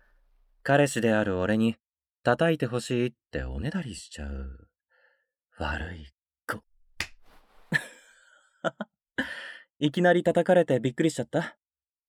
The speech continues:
でもまだそんなに痛くないでしょ。軽く叩いただけだし。それに、服の上からだもんね。ああ、これ、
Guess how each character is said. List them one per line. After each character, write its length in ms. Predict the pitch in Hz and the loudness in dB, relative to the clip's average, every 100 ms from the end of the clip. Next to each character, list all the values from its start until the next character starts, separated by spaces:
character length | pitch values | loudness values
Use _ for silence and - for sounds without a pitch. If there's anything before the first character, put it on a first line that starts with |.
| _ _ 131 | _ _ 2
で 120 | 156 | 2
も 140 | 151 | 4
ま 140 | 143 175 | 4 4
だ 100 | 147 | 4
そ 180 | 151 | 2
ん 60 | 185 | 4
な 100 | 190 | 4
に 120 | 190 | 4
痛 160 | 196 180 | 4 2
く 80 | 143 | 2
な 140 | 147 | 2
い 40 | |
で 80 | 147 | 0
し 100 | 131 | -2
ょ。 160 | 110 90 - _ _ _ _ _ _ | -6 -8 -12 _ _ _ _ _ _
軽 240 | - 90 98 | -6 -4 -2
く 100 | 101 | -4
叩 260 | 101 101 98 | -6 -4 -6
い 40 | |
た 180 | - 69 | -8 -12
だ 120 | 69 | -12
け 100 | - | -10
だ 140 | 101 | -12
し。 440 | - 76 76 76 - _ _ - _ _ _ _ _ _ _ | -12 -14 -14 -14 -18 _ _ -20 _ _ _ _ _ _ _
そ 240 | - - | -12 -8
れ 100 | 95 | -6
に、 160 | 95 98 _ _ _ _ _ _ _ _ _ - | -6 -8 _ _ _ _ _ _ _ _ _ -20
服 320 | - - 120 | -14 -6 -4
の 220 | 120 113 | -2 -2
上 300 | 104 113 127 | 0 0 0
か 180 | - 123 | -4 -8
ら 220 | 98 69 | -8 -10
だ 160 | 69 69 | -8 -10
も 340 | - - - - - - _ _ - | -12 -16 -20 -20 -20 -20 _ _ -20
ん 160 | 85 | -8
ね。 220 | 110 135 _ _ _ _ _ - - - - _ - - - _ _ _ _ - _ _ _ _ _ _ _ _ _ _ _ _ - | -4 -4 _ _ _ _ _ -8 -8 -10 -20 _ -20 -20 -20 _ _ _ _ -20 _ _ _ _ _ _ _ _ _ _ _ _ -18
あ 20 | |
あ、 560 | 110 - - - - - | -14 -14 -14 -18 -20 -20
こ 140 | - | -20
れ、 100 | - | -20